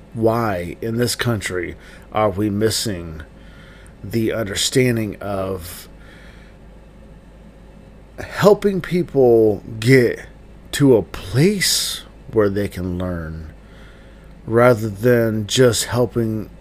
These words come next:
just making, no, I didn't even say helping, making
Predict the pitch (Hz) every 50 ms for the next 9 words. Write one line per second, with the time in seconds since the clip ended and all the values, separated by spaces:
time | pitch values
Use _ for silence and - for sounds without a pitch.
0 | - - - - - - 131 107 123 127 - - 107 104 101 107 113 120 120 123
1 | 131 147 147 - - 107 92 90 87 - - 98 113 113 107 110 113 117 117 110
2 | 104 104 101 101 101 87 - - 110 95 87 90 104 104 - - - 92 98 92
3 | 85 101 113 110 110 113 113 117 120 131 143 143 143 - - 107 104 98 87 69
4 | 64 82 -